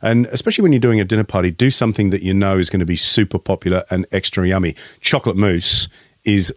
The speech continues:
always a winner. And I've got a really simple recipe, but in fact,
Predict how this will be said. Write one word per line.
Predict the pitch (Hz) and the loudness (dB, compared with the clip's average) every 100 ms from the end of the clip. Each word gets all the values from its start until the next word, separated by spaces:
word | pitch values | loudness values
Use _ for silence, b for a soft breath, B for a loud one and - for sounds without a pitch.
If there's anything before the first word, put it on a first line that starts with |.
| - | -2
always | 101 95 95 87 | 0 2 2 0
a | 87 | 0
winner. | 90 90 80 | 0 0 -2
And | |
I've | 87 90 | -2 -2
got | 90 | -2
a | |
really | 98 131 135 | 0 2 4
simple | 117 107 101 92 | 2 0 0 2
recipe, | 101 - 82 | 0 0 -2
but | 87 - | -2 -2
in | 107 | 0
fact, | 101 - - 110 71 - | -2 -2 -2 0 -2 -6